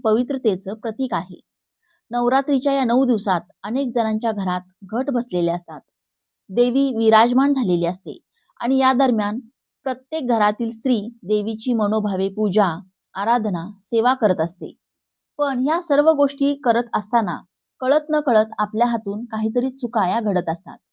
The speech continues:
की ज्यामुळे आपल्याला नवरात्रीमध्ये केलेल्या सेवेचे आणि व्रताचं फळ मिळू शकत नाही. त्यामुळे नवरात्रीच्या या नऊ दिवसात आपल्याला कोणत्या गोष्टी चुकूनही करायच्या नाहीत,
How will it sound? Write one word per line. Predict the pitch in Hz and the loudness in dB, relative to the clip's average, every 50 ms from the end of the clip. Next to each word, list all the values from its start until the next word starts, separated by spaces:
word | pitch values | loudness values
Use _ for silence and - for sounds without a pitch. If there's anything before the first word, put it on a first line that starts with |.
| _ _ _ _ _ _ _ _ _ - | _ _ _ _ _ _ _ _ _ -8
की | 285 | -6
ज्यामुळे | 247 240 240 240 254 262 233 214 220 - - | 0 0 2 2 2 0 0 -2 -2 -2 -4
आपल्याला | 202 202 202 196 190 190 202 220 | -4 -2 0 0 0 0 0 0
नवरात्रीमध्ये | 220 214 190 185 190 190 190 208 240 233 233 196 185 208 208 | 0 0 2 2 2 0 0 -2 -2 -2 0 0 -2 -2 -4
केलेल्या | 214 - 214 196 180 180 180 185 190 208 | -6 -6 -6 -4 -4 -2 -2 -2 -4 -6
सेवेचे | 196 - 208 196 185 202 220 220 214 190 - - _ _ _ _ _ _ _ - | -6 -6 -4 -2 -2 -2 -4 -4 -6 -6 -8 -8 _ _ _ _ _ _ _ -10
आणि | 226 254 262 | -6 -4 -2
व्रताचं | 247 226 208 208 220 240 247 240 - 208 220 247 - | 0 0 0 0 0 -2 -2 -2 -4 -6 -6 -4 -2
फळ | - 277 277 285 | 2 4 4 4
मिळू | 269 247 220 202 | 4 4 2 2
शकत | 185 190 185 - 170 165 - | 0 -2 -4 -4 -4 -4 -4
नाही. | 165 185 - - - _ _ _ _ _ _ _ _ _ _ _ _ _ | -10 -16 -16 -18 -20 _ _ _ _ _ _ _ _ _ _ _ _ _
त्यामुळे | 285 269 285 294 294 262 240 240 262 - _ _ - | -2 0 0 0 2 2 0 0 -2 -6 _ _ -6
नवरात्रीच्या | 220 233 226 220 226 240 240 247 277 262 277 285 | -2 -2 2 2 2 2 2 0 -4 -2 0 0
या | 269 262 | 2 2
नऊ | 247 233 247 262 262 | 2 2 2 2 2
दिवसात | 240 247 220 - 247 180 170 - _ _ _ | 2 0 0 0 -2 -2 -2 -4 _ _ _
आपल्याला | 196 190 196 202 208 202 208 214 226 220 | -18 -14 -8 -6 -6 -4 -4 -6 -4 -2
कोणत्या | - 226 214 190 185 226 240 | 0 0 0 2 2 2 2
गोष्टी | 240 254 240 240 - - 226 | 2 0 -2 -4 -6 -10 -10
चुकूनही | 220 220 - 220 - 220 214 208 208 247 262 | -10 -10 -12 -8 -4 -2 -2 0 2 0 2
करायच्या | 254 240 196 185 180 - - 196 | 2 2 4 4 2 0 -2 -4
नाहीत, | 185 185 180 165 170 165 | -4 -6 -6 -8 -8 -10